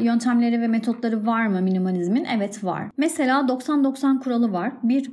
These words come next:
eşyanın son doksan gün içinde kullanılmamışsa bir eşyanız veya o eşyaya artık ihtiyacınız yoksa o eşyayı elden çıkarma kuralını doksan doksan kuralı olarak belirtiyoruz. Bu kullanılmayan gereksiz eşyaların tespit edilip onlardan kurtulmanın bir yoludur.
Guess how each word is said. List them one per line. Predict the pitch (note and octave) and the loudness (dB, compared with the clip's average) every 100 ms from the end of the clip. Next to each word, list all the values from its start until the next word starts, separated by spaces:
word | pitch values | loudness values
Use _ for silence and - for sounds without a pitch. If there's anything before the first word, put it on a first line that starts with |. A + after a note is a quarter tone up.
| - | -4
eşyanın | A3+ - A3+ G3+ | -2 0 0 0
son | A#3+ A#3+ A3+ | 0 2 2
doksan | A3 A3 C4 B3+ | 2 0 0 2
gün | G#3+ | 2
içinde | F#3+ F#3+ G#3+ F#3+ | 0 -4 -2 -2
kullanılmamışsa | - G#3 G#3 A#3 A3+ G3+ A#3+ B3 - F3 | 0 0 2 2 2 2 0 -2 -4 -2
bir | E3+ | 0
eşyanız | F3 - F3 D#3+ A#3 - | -2 -2 -4 -2 -2 -2
veya | G#3+ F#3 - | -2 -2 -2
o | - B3 A#3+ - | 0 0 0 -2
eşyaya | A#3 - G#3+ G#3 | -2 0 0 0
artık | G#3 G#3+ - | 0 -4 -6
ihtiyacınız | A#3 - G#3+ F#3+ G3+ G3 G3 | -6 -2 -2 0 0 -2 -2
yoksa | C4 C4 - G3 A#3 | -2 -4 -6 -6 -2
o | E4+ | 0
eşyayı | B3+ B3 A3+ G#3+ | 0 0 -2 -2
elden | A#3 A3+ G#3 | 0 0 0
çıkarma | G#3 - A#3+ F#3+ F#3+ | -2 -2 -2 -2 -4
kuralını | - A#3 F#3+ G#3 E4+ - | -2 -2 0 0 -2 -2
doksan | B3+ B3+ - A#3+ F4+ | -4 -4 -4 -4 -2
doksan | C4 B3 B3+ A#3+ | -2 -2 0 0
kuralı | A3 F#3+ - - | 0 -4 -4 -4
olarak | A#3 F#3+ C4+ - - | -2 0 -2 -4 -4
belirtiyoruz. | A#3+ F#3 - F3+ A#3+ - | -2 -2 -4 -4 -4 -2
Bu | C4 D#4 F4 G#4 - | 0 2 0 -4 -10
kullanılmayan | - F4 D#4 D4 A#3 G3 F#3+ A3 | -2 2 2 2 2 0 -2 0
gereksiz | B3+ A#3 - F#3 | 0 -2 -6 -6
eşyaların | - C4 A#3 G3 A#3 D#4+ | -4 -2 -2 0 0 0
tespit | C#4 C4+ A#3+ | -2 -6 -8
edilip | - A3+ C#4 - | -4 -2 -2 0
onlardan | C#4 A#3+ F#3+ F#3+ | 0 2 0 -4
kurtulmanın | - C4 A#3+ G3 A3 E4+ | -4 -4 -2 -2 0 2
bir | D#4 | 2
yoludur. | B3 A3+ A3 F#3 G#3 | 2 2 0 -2 -4